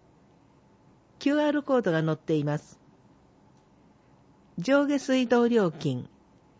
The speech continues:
上下水道料金のクレジットカードによる納付は、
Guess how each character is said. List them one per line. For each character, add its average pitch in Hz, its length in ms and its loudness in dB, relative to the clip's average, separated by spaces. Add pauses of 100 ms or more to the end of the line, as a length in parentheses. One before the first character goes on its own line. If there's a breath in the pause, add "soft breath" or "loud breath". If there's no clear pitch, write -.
(140)
上 262 240 2
下 294 140 0
水 269 260 -2
道 262 220 2
料 254 220 2
金 185 300 0
の 156 280 -2
ク - 80 -4
レ 247 120 2
ジ 269 100 -2
ッ 262 40 -4
ト 269 200 -4
カ 262 180 0
ー - 20 -2
ド 208 140 0
に 180 100 2
よ 175 100 2
る 175 120 0
納 175 200 2
付 175 140 -8
は、 165 240 0